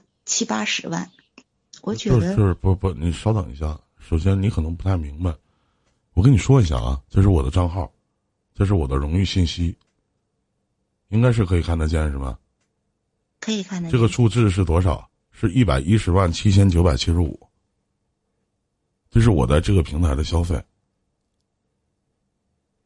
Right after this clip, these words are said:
Speaker 2: 你能想象得到吗？你想象不到。
Speaker 1: <laughs>
Speaker 2: 对吗？我告诉你，这是仅仅就是，呃，两个月的时间吧。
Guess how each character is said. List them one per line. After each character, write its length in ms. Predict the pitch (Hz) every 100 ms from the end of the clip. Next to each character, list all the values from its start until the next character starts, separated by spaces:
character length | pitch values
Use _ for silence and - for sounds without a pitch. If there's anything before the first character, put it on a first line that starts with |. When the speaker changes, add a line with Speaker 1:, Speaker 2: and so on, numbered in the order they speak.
| _ _ _ _ _ _ _ _ _ _ _ _ _ _
Speaker 2:
你 120 | 92
能 140 | 92 143
想 240 | - 67
象 80 | 82
得 120 | 95
到 200 | 90 95
吗？ 220 | 90 92 - _ _ _ _ _ _ -
你 100 | 110
想 220 | - -
象 140 | 82
不 80 | -
到。 260 | - - - _ _ -
Speaker 1:
<laughs> 1800 | - 349 - - - 226 - - - - - 165 147 151 151 262 -
Speaker 2:
对 100 | -
吗？ 320 | 139 127 175 - _ _ _ _
我 120 | 101
告 160 | 107 190
诉 120 | 139
你， 140 | 80
这 200 | 71 156
是 320 | 143 151 131 67 _
仅 200 | - 156
仅 180 | 127 73
就 120 | 107
是， 360 | 107 117 98 - -
呃， 200 | 76 69
两 220 | 73 64
个 80 | 71
月 120 | 143
的 100 | 123
时 160 | - 73
间 180 | 76
吧。 160 | 71